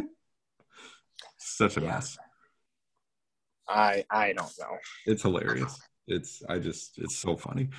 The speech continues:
Speaker 1: All right, let's move on 'cause I feel like we've already been, we've, uh,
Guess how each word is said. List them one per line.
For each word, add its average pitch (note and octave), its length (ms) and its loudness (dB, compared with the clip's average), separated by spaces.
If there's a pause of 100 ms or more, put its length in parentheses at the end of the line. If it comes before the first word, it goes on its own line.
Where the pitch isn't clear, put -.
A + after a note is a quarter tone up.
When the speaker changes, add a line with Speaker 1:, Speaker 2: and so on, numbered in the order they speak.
(320)
Speaker 1:
All F#3+ 80 8
right, E3+ 200 6
let's C#3+ 340 4
move C3+ 180 12
on G2+ 220 10
'cause G2+ 200 4
I G#2 120 8
feel G#2 180 6
like F#2 160 6
we've F2+ 160 4
already E2+ 240 8
been, E2 400 4 (160)
we've, G#2 220 4 (180)
uh, A#2 320 -2